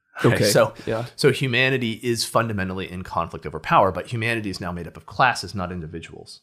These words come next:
Speaker 2: Okay.
Speaker 1: So that means history is about class conflict. History is about classes trying to exploit each other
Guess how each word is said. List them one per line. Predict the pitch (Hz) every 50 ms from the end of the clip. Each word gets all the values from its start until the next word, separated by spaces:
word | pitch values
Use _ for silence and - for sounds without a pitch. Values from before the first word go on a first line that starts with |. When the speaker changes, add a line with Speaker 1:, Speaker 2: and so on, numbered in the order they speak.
| _ -
Speaker 2:
Okay. | 117 113 - 117 113 120 - - - - -
Speaker 1:
So | - - 120
that | 120 131
means | 131 123 110 -
history | - - 185 165 - - - 113 101
is | 98 -
about | 85 90 92 -
class | - - - 92 92 -
conflict. | - - - 107 104 98 - - - - _ _ _ _ _ _ _ _ _ _
History | - 143 135 135 - - 139 117 110
is | 104 92 95
about | 87 90 90 95 92 90 - - _ _ _ _ _ _ _ -
classes | - - - - 117 120 120 127 135 - - 92 92 92 -
trying | - - - 110 98 101 101 101 -
to | - 90
exploit | 82 - - - - - - 113 113 120 123 120 - -
each | 92 80 - - - 123
other | 113 95 78 65 82 -